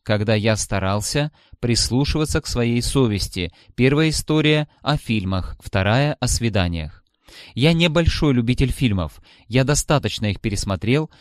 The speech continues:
но если вдруг у меня выдастся свободный вечер, я скорее почитаю книгу, поиграю в игры или посмотрю спортивную передачу,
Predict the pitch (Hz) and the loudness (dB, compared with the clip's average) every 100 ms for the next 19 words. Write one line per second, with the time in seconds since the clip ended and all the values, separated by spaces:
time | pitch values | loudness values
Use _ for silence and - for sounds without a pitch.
0 | _ - 120 147 175 - 147 160 147 131 | _ -4 2 4 2 0 0 0 2 2
1 | 131 117 135 117 104 - - 110 - 113 | 2 2 2 0 0 -4 -4 -4 0 0
2 | 110 104 87 90 127 160 175 143 107 139 | 0 0 -2 -2 -2 0 -2 0 0 0
3 | 175 - 147 151 143 120 - - 117 123 | 0 -2 0 0 0 -2 -2 0 0 0
4 | 139 143 131 92 76 - _ - - 117 | -2 0 0 -2 -6 -10 _ -4 2 2
5 | 110 98 92 104 165 175 175 139 143 127 | 4 2 2 0 2 2 2 0 0 0
6 | - 117 147 156 - 113 - 117 120 117 | -2 -2 -2 -4 -2 -2 -2 -2 -2 0
7 | 135 143 131 - 85 | 0 2 2 0 -8